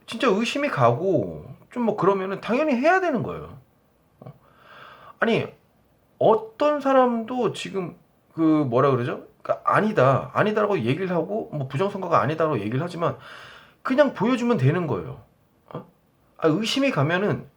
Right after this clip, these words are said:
진짜 다시 재검표 해갖고 수개표 해갖고 까보면 되는 거예요. 어? 근데 왜 이걸 안 하냐 이거예요. 이게 왜 무슨 문제가, 그게 어떤 큰 문제가 있냐 이거예요. 제가 보기엔 그렇게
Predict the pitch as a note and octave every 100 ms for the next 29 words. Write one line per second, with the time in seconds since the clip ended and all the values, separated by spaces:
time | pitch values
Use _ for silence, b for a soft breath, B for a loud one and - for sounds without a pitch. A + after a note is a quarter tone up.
0 | _ _ _ _ _ - - - D3+ F3+
1 | - D3 A3 G#3+ G3 G#3 G#3+ G#3+ A3 E3
2 | - B B B B - - D4 D4 A#3
3 | A3 G3+ - G#3+ E3 C3+ - b b b
4 | b - - C#4 D4+ G3+ C3 E3 C3 D#2+
5 | D2+ C#2+ - _ _ _ _ B2 - _
6 | _ _ - B3 C4 C#3 D#3+ A#2+ B2 D#3+
7 | A#2+ E2 A#2+ D#3+ D3 F2+ D#2+ E2 B2+ C2+
8 | B2 - _ - D3 G3+ F#3+ D3 G#2+ B2
9 | G3 F#3 E3+ D3 C3 B2 - - C#3 C3+
10 | B B _ G#2+ C3 - A3 G#3+ A3+ E3
11 | A2+ A#2+ C#3+ A2+ G2 A#2+ F2 G#2 C3+ D2+
12 | D2 E2 - - _ _ - F#3 A3 G3
13 | F3 B2+ C3+ B2